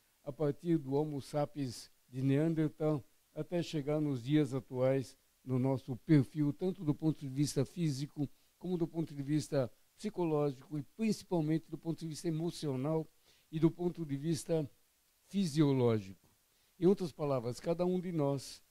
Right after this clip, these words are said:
através dessas, ah, dessa evolução, acabou, acabou adquirindo uma característica própria. Não existe no, na, na, no,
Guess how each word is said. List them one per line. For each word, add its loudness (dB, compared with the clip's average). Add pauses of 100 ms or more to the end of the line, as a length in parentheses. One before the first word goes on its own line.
(160)
através 2
dessas, 0
ah, 2
dessa -2
evolução, 0
acabou, 2 (180)
acabou -2
adquirindo 4 (260)
uma 2 (1000)
característica 4
própria. 6 (600)
Não 10
existe 8
no, 4
na, -2
na, -4
no, -4